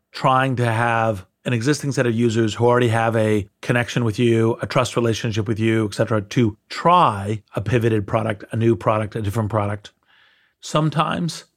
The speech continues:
those are discounts. Sometimes those are free trials.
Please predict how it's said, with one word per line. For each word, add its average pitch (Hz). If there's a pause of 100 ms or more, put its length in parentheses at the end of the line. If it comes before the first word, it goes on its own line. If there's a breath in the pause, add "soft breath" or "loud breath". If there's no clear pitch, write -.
(120)
those 123
are 107
discounts. 123 (160)
Sometimes 127
those 113
are 104 (100)
free 131
trials. 113